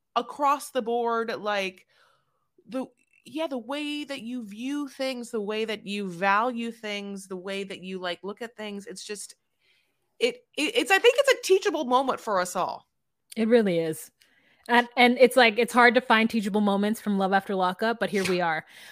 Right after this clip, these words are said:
Speaker 2: Um, but before we move on to Louis and Melissa, let's go to a commercial. Uh, you know, so help your girls out. Listen to it.
Speaker 1: We gotta stay in some hotels, honey.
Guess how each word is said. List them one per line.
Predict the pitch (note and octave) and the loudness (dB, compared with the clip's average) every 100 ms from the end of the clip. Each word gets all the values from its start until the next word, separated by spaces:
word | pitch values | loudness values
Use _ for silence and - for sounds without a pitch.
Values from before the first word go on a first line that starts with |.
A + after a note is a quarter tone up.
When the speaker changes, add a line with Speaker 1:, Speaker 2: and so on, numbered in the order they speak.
| - | 0
Speaker 2:
Um, | A#3 G#3+ G#3 G#3+ | 4 6 4 4
but | F3 A#3+ | 4 4
before | A#3 D#4+ | 2 2
we | E4+ | 4
move | F4 E4 C4+ | 4 2 2
on | A#3+ | 2
to | A#3+ A3+ | 0 0
Louis | A3 A#3 A3+ A3 - | 2 2 0 -4 -6
and | G#3 G3 G3+ - | -4 -2 -4 -6
Melissa, | G#3 G3 G3 G3 - F#3 F3 | -4 -2 -2 -4 -4 -4 -4
let's | G3 G#3 A#3 - | -2 -2 -2 -2
go | C#4+ C#4+ | 0 0
to | C#4 C4 B3 | -2 -6 -6
a | G#3+ G3+ | -6 -8
commercial. | - G#3 G3 F#3 F3+ G#3+ - D4+ D4+ D#4 E4 E4 _ _ _ - | -8 -8 -8 -8 -8 -10 -8 -6 -4 -4 -6 -12 _ _ _ -12
Uh, | G3+ G3 F#3 F3+ | -8 -4 -4 -6
you | A#3 C#4 | -6 -6
know, | F3 F3 | -6 -10
so | - G3 F3+ E3+ E3+ - _ _ | -12 -6 -6 -6 -10 -16 _ _
help | - F#3 | -14 -12
your | A3 G#3 | -12 -10
girls | G#3 G#3+ | -8 -6
out. | G#3+ G3 F#3+ | -6 -8 -8
Listen | F#3 - F#3 | -10 -8 -10
to | F3 | -8
it. | F3 - _ _ _ _ _ - - - | -12 -12 _ _ _ _ _ -20 -16 -12
Speaker 1:
We | |
gotta | G3+ A3+ F#3 | -6 -6 -6
stay | F3 | -8
in | D#3 | -10
some | D#3+ D#3 | -10 -10
hotels, | D3 - D#3+ D3+ | -10 -10 -8 -8
honey. | E3 D3+ D#3 | -8 -10 -10